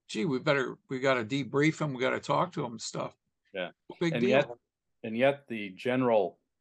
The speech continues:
Speaker 2: commentary about him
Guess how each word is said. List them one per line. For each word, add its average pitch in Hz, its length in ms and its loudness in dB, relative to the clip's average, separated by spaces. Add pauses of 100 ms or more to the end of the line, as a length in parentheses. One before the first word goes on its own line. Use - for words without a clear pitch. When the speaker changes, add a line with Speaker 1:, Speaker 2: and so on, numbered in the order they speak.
(720)
Speaker 2:
commentary 95 960 -2
about 110 540 4 (760)
him 98 380 -10